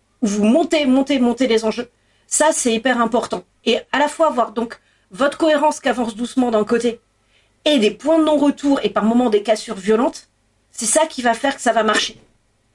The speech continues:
Et en fait, c'est des questions de gestion de rythme. Pour le coup, euh, c'est vraiment, vous avez la petite musique qui monte doucement, et tout à coup, vous allez avoir le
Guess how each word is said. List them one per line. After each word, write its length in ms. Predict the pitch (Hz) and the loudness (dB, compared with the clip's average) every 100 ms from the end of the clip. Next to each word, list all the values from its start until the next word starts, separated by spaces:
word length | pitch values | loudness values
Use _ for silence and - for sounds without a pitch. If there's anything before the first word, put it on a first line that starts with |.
| _ | _
Et 80 | 220 | 0
en 80 | 233 | 2
fait, 160 | 339 | 0
c'est 120 | - 240 | -2 -2
des 60 | |
questions 300 | 269 254 311 | -2 0 0
de 40 | 254 | 2
gestion 280 | 262 262 269 | 2 2 0
de 60 | |
rythme. 280 | 285 277 202 - _ _ _ | 0 -2 -4 -6 _ _ _
Pour 180 | - 226 | -6 0
le 120 | 247 | 0
coup, 280 | 247 330 339 | 2 2 4
euh, 220 | 262 220 220 | 4 4 2
c'est 220 | - 247 | 0 -2
vraiment, 280 | 226 240 311 | 0 2 0
vous 160 | 254 | 2
avez 140 | 214 254 | 0 2
la 80 | 220 | 0
petite 160 | - | 2
musique 260 | 247 240 262 | 2 2 0
qui 140 | - | -2
monte 180 | 233 220 | 0 0
doucement, 240 | 220 220 320 | 0 0 0
et 60 | |
tout 100 | 320 226 | 2 -2
à 60 | |
coup, 120 | 226 | -2
vous 100 | 285 | 0
allez 80 | 226 | 0
avoir 180 | 208 202 | 2 0
le 100 | 202 | -2